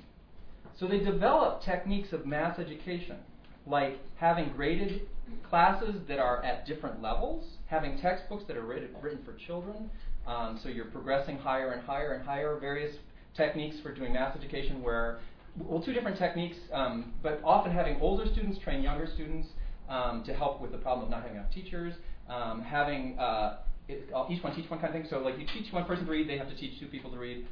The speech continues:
have to teach two, two people to read, et cetera, and they're trying to do these multiplier effects to get lots of mass education. Okay? Because they wanted people to be able to read the Bible in their own language. But Protestants also thought that science came out of, of,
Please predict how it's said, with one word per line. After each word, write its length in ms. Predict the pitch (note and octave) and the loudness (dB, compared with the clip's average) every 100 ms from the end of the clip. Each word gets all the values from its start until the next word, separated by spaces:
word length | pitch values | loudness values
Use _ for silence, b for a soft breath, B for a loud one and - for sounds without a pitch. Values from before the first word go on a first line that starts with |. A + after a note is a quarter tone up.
| - | -6
have 100 | A#2+ | -8
to 120 | A#2+ | -8
teach 180 | B2 - | -12 -8
two, 60 | B2 | -4
two 140 | A#2 | -4
people 180 | A2 G#2+ | -4 -6
to 60 | G2+ | -8
read, 140 | G2+ | -10
et 80 | - | -8
cetera, 140 | G#2 | -8
and 100 | G2+ | -8
they're 80 | G2 | -8
trying 140 | A2+ | -10
to 60 | G#2 | -12
do 80 | G#2 | -10
these 80 | G2 | -8
multiplier 500 | G2+ G#2+ - G2+ F#2+ | -6 -6 -4 -4 -4
effects 320 | - G2+ - | -8 -10 -10
to 60 | - | -14
get 160 | G#2+ G#2 | -12 -4
lots 260 | G#2+ G#2 | -2 -2
of 60 | G2+ | -6
mass 200 | G2+ G2 | -8 -8
education. 400 | - G2 - - - - - B B B B - | -12 -16 -14 -14 -12 -12 -12 B B B B -10
Okay? 320 | C#3+ C4+ E4 - - | -4 -2 -2 -8 -6
Because 220 | A3 A3 | 2 6
they 60 | G3 | 6
wanted 240 | F#3+ F3+ | 6 4
people 180 | F#3 E3 | 2 0
to 40 | |
be 80 | D#3+ | 2
able 140 | D#3 - | 2 0
to 60 | |
read 140 | C#3 C#3+ | -4 -2
the 40 | |
Bible 280 | A#2 A#2+ A#2+ | 0 2 2
in 60 | |
their 100 | A#2 | 2
own 100 | A#2 | 2
language. 340 | A2+ A2+ A2 - - - - - | 0 2 2 2 2 6 8 8
But 240 | A3 G#3+ - | 8 8 8
Protestants 440 | C#4 E4 C4+ G#3+ | 8 8 4 4
also 260 | A3 G#3 F#3+ | 4 2 4
thought 280 | F3+ D#3+ | 8 8
that 100 | C3 B2+ | 4 -2
science 440 | - E3+ G#3 B3 - - - - | 4 6 6 0 -4 -14 -18 -10
came 160 | - F#3+ | -4 0
out 160 | F#3 G3 | 2 2
of, 180 | G3 - - | -2 -6 -6
of, 360 | D3 C#3+ C#3+ | 0 0 0